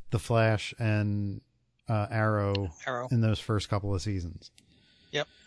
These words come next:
Speaker 1: It's just not happening, no matter who you bring in.
Speaker 2: Right.
Speaker 1: I mean, they, they did that whole thing in the crossover with, you know, um, the Justice League building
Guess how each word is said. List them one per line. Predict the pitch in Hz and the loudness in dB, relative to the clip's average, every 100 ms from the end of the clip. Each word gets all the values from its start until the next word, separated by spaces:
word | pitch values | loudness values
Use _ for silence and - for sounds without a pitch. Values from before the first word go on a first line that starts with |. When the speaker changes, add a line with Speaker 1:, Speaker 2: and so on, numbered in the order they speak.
| _ _ _ | _ _ _
Speaker 1:
It's | - | 2
just | 127 131 | 2 4
not | 120 | 2
happening, | 123 127 95 87 | 2 0 -2 0
no | 104 | 2
matter | 117 117 | 4 4
who | 107 135 | 2 2
you | 120 | 2
bring | 110 117 120 | 2 0 0
in. | 117 - - - _ _ _ _ - | -2 -8 -20 -20 _ _ _ _ -6
Speaker 2:
Right. | 139 123 - - - _ _ - - - | -2 -2 -6 -16 -20 _ _ -20 -20 -2
Speaker 1:
I | 143 | 4
mean, | 147 143 139 127 - 156 - _ | 6 8 4 0 -6 -12 -12 _
they, | 135 135 120 - | 2 4 2 2
they | 131 120 | 4 6
did | 135 135 | 6 8
that | 131 120 | 6 6
whole | 143 | 6
thing | 139 143 147 143 | 6 6 6 6
in | |
the | 127 | 4
crossover | - 135 135 131 123 120 120 113 | 4 4 4 4 4 4 4 4
with, | 120 110 - - - - - | 4 2 -4 -16 -14 -12 -4
you | 123 | 0
know, | 120 117 117 117 | 2 2 2 2
um, | 110 110 107 104 101 92 - _ - - - - - - _ _ _ _ _ _ _ - | 2 4 2 0 0 -2 -6 _ -20 -20 -20 -20 -20 -20 _ _ _ _ _ _ _ 0
the | 117 | 4
Justice | 131 127 135 - | 6 6 4 2
League | 131 123 92 | 4 4 6
building | 123 127 127 123 123 123 | 6 6 4 4 4 2